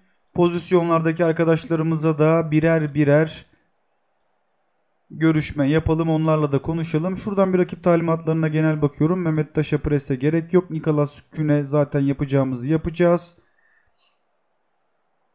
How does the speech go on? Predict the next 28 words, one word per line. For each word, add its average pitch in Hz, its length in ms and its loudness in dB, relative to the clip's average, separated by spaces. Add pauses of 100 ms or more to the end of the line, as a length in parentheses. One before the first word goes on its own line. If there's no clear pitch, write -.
(760)
Dino 170 400 0
Endlovu, 156 1000 2
o 147 200 -2
da 165 360 0 (760)
fırsatçı 151 600 -4
golcü. 143 640 2 (680)
Hız 185 220 -4
hızlanması 151 640 -2
fena 156 520 0
değil. 156 480 -2
E, 123 180 -10
fırsatçı 143 540 -6
golcü 139 380 0
hücum. 143 220 -6
Aslında 160 380 -6
bu 156 120 -10
tam 185 280 0
birebir 165 320 -2
markaj 160 520 0
yapılacak 151 560 -2
bir 160 60 -2
oyuncu. 147 480 -2
Buna 175 200 -4
da 156 120 -6
bir 151 40 -4
markaj 151 460 0
veririm 127 360 -2
ben. 107 120 -6